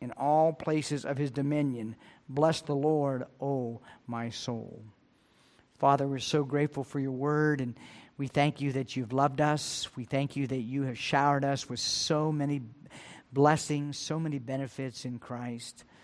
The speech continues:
May we be reminded of those tonight and find encouragement. And should you allow us to enter into the warfare of the week, in the various places you, that you have us, uh, that this would be strength.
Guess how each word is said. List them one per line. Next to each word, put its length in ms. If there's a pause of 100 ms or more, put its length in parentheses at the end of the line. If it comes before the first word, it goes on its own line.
(320)
May 180
we 120
be 200
reminded 580
of 120
those 340
tonight 580
and 140
find 240
encouragement. 960 (640)
And 100
should 200
you 100
allow 300
us 100
to 100
enter 300
into 180
the 80
warfare 520
of 80
the 80
week, 460 (540)
in 40
the 40
various 300
places 580
you, 280
that 180
you 80
have 260
us, 380 (380)
uh, 120
that 200
this 200
would 140
be 120
strength. 640